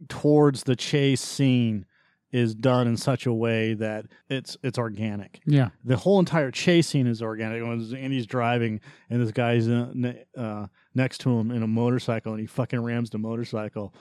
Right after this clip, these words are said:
Speaker 1: and he smiles, you know, that, that, that fucking shit-eating grin, like, "Ah,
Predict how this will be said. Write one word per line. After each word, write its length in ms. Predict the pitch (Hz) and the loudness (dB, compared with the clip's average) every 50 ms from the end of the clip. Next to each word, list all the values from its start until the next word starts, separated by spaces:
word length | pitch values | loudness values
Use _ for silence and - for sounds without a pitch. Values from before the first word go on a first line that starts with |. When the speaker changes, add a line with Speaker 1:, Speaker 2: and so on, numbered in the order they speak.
| _ _ _ | _ _ _
Speaker 1:
and 120 | - 113 110 | -4 -2 -2
he 60 | 107 | -2
smiles, 640 | - - - 123 117 117 113 110 98 98 92 - - 143 | -2 -2 -2 0 2 2 2 0 -2 -4 -8 -8 -6 -6
you 140 | 113 110 | -4 -4
know, 240 | 104 98 101 107 - - _ _ _ _ _ - | -6 -6 -8 -10 -10 -12 _ _ _ _ _ -8
that, 400 | 117 104 - - 101 - - - | -8 -8 -8 -10 -14 -20 -10 -8
that, 180 | 117 104 104 107 - - _ | -6 -6 -6 -8 -12 -16 _
that 160 | - 107 101 | -12 -12 -12
fucking 400 | - - - 123 117 - 123 110 | -12 -8 -6 -6 -4 -2 -2 -4
shit-eating 640 | 107 - - - 139 131 127 127 123 123 117 113 113 | -4 -6 -2 0 2 2 4 4 4 4 2 2 0
grin, 340 | 107 113 117 117 117 113 110 | -2 0 0 0 2 0 0
like, 220 | 110 104 104 - | -2 -4 -2 0
"Ah, 240 | 139 131 123 117 - | 2 2 4 2 0